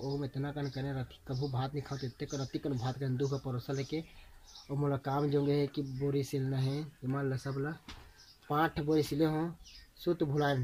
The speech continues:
दस मिनट के लिए। कैसे कहूँ को लागा थे, एकदम संगे अपनी अल्लर अल्लर लागा थे, अपनी कन भात खाते हैं। आ,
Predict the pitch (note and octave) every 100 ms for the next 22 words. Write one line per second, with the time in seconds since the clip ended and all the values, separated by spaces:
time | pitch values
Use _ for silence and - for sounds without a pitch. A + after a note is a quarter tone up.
0 | A2+ B2 C#3+ C#3+ C#3 B2 - A2+ A2+ -
1 | - - - - - - - - - -
2 | - - - - B2+ - D#3+ C#3 D3 D#3
3 | C#3+ B2 B2 B2+ B2 - - - - C3+
4 | B2+ D#3+ C#3+ C#3+ D3+ C#3 D3+ C3+ C#3 C3+
5 | C3+ C#3 C3 C3 C#3 C#3 A#2+ D3 D3 C3+
6 | C3 C3 - C3 C#3 C#3+ A#2+ - - -
7 | C3+